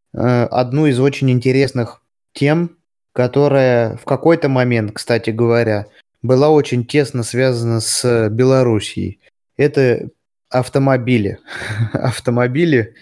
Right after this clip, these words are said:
И почему она, э, эта тема была связана с Белоруссией? Потому что в какой-то момент раньше же все, э, пе-, покупали, э, ну, не все, а многие покупали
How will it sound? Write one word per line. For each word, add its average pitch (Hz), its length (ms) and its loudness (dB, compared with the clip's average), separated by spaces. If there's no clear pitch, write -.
И 131 500 2
почему 151 340 2
она, 135 340 4
э, 131 500 4
эта 131 160 -2
тема 135 280 -2
была 127 260 0
связана 120 560 0
с - 340 0
Белоруссией? 131 760 2
Потому 123 360 -2
что 117 280 -2
в - 80 -18
какой-то 151 420 0
момент 135 440 0
раньше 139 420 0
же 120 160 -2
все, 120 460 -2
э, 120 580 0
пе-, 139 200 2
покупали, 135 680 0
э, 117 260 0
ну, 123 140 2
не 127 120 2
все, 135 220 0
а 117 100 2
многие 117 480 0
покупали 120 680 -2